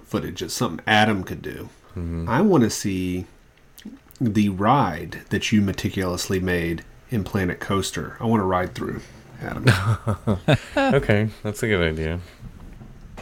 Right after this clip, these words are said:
Speaker 1: 'Cause
Speaker 2: I could
Speaker 1: during
Speaker 2: do
Speaker 1: this
Speaker 2: that.
Speaker 1: pandemic, you've played Planet Coaster, which is a very detailed theme park building game.
Speaker 2: Yeah.
Speaker 1: What was the ride vehicle system that you built?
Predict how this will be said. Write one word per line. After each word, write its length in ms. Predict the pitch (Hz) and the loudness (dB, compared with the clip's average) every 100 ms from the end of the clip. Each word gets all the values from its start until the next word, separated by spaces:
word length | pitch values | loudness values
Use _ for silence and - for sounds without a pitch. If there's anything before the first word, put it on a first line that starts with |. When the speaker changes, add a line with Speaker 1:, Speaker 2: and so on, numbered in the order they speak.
| - - | -16 4
Speaker 1:
'Cause 180 | 135 107 | 6 8
Speaker 2:
I 40 | |
could 20 | 131 | 10
Speaker 1:
during 140 | 160 | 12
Speaker 2:
do 60 | 156 | 10
Speaker 1:
this 120 | - | 8
Speaker 2:
that. 80 | 87 | 6
Speaker 1:
pandemic, 600 | 135 117 151 131 92 - | 8 10 10 8 4 2
you've 140 | 117 | 0
played 260 | - 135 123 | 6 6 6
Planet 280 | 127 117 - | 6 4 4
Coaster, 340 | 120 110 - | 2 2 0
which 140 | 90 110 | -4 0
is 100 | 104 | 2
a 80 | 107 | 4
very 380 | 113 123 139 | 6 8 8
detailed 720 | 135 117 113 113 107 101 95 - _ _ _ _ - | 8 6 6 2 0 0 -4 -8 _ _ _ _ 6
theme 200 | 139 135 | 8 8
park 220 | 107 95 | 4 0
building 300 | 98 87 87 | -2 -2 -4
game. 360 | 87 87 85 85 - _ _ - | -4 -6 -8 -10 -18 _ _ -4
Speaker 2:
Yeah. 220 | 80 76 - _ - | -2 -2 -6 _ -4
Speaker 1:
What 120 | 123 | -2
was 180 | 127 117 | -2 0
the 120 | 120 | 0
ride 340 | 110 110 120 | 4 4 4
vehicle 460 | 123 127 120 143 127 | 4 2 2 2 2
system 440 | - 139 139 139 | 2 0 2 0
that 200 | 131 131 135 | 0 -2 0
you 100 | 127 | 2
built? 360 | 139 143 - | 2 2 -2